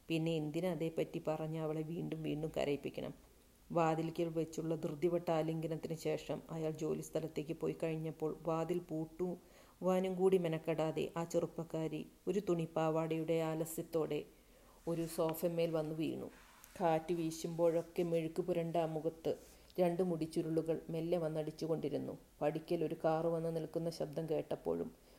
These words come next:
വാതിൽ തുള്ളി-, തള്ളി തുറന്ന് മന്ത്രി ആ മുറിയിൽ പ്രവേശിച്ചപ്പോഴും അവൾ എഴുന്നേറ്റില്ല. അവളുടെ വിടർന്ന കണ്ണുകളിലേക്ക് നോക്കിക്കൊണ്ട് മന്ത്രി പറഞ്ഞു,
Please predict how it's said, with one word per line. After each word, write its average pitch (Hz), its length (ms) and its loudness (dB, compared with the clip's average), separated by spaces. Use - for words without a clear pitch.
വാതിൽ 170 380 4
തുള്ളി-, 170 340 0
തള്ളി 175 260 6
തുറന്ന് 165 400 2
മന്ത്രി 170 400 2
ആ 156 120 4
മുറിയിൽ 175 380 2
പ്രവേശിച്ചപ്പോഴും 156 960 0
അവൾ 156 240 -2
എഴുന്നേറ്റില്ല. 156 580 0
അവളുടെ 151 380 2
വിടർന്ന 160 440 0
കണ്ണുകളിലേക്ക് 156 680 0
നോക്കിക്കൊണ്ട് 151 460 -4
മന്ത്രി 151 340 -4
പറഞ്ഞു, 156 360 -2